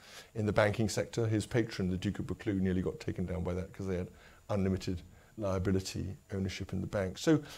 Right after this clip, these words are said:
there are a lot, there, I actually list them, there are lots of different areas in which Smith is prepared to derogate from what you might call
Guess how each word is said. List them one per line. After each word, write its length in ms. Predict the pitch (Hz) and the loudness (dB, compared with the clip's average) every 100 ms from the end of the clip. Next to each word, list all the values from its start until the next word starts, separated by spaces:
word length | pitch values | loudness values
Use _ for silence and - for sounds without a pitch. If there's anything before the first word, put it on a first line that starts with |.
| - | 4
there 100 | 160 | 10
are 40 | |
a 40 | 165 | 12
lot, 260 | 185 - | 12 10
there, 100 | 139 | 8
I 80 | 139 | 6
actually 220 | 147 135 | 6 6
list 200 | 135 - | 4 4
them, 80 | - | 2
there 100 | 104 | 4
are 40 | 139 | 8
lots 280 | 147 - | 6 6
of 100 | 113 | -2
different 300 | 101 95 101 | 0 0 2
areas 340 | 95 92 73 92 | 4 4 2 0
in 80 | 98 | -2
which 200 | - - | -2 -4
Smith 160 | 101 | -4
is 60 | 95 | -4
prepared 300 | 98 110 92 | -2 -2 -2
to 60 | 92 | -2
derogate 520 | 101 98 92 85 - | 0 0 0 -2 -2
from 160 | 95 | -2
what 100 | 87 | -2
you 60 | 101 | 0
might 160 | 92 - | -2 -2
call 220 | 95 | -8